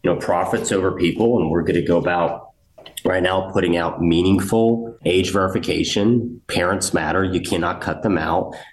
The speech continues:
To make sure that young people are off our platforms, for those that we've identified that are under the age of thirteen, we're closing their accounts down, and we're actually gonna try to protect our kids. And so I think this is gonna be one of the great battles of our time,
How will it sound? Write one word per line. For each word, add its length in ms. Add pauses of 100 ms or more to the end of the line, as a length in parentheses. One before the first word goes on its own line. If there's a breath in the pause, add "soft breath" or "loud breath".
(120)
To 60
make 200
sure 220
that 80
young 280
people 300
are 60
off 200
our 140
platforms, 640
for 80
those 240
that 80
we've 200
identified 640
that 60
are 80
under 180
the 60
age 140
of 100
thirteen, 520
we're 200
closing 460
their 160
accounts 480
down, 440 (600 loud breath)
and 80
we're 80
actually 340
gonna 100
try 160
to 60
protect 460
our 80
kids. 580
And 80
so 220
I 180
think 300 (300 loud breath)
this 200
is 80
gonna 100
be 140
one 140
of 80
the 80
great 320
battles 360
of 140
our 140
time, 560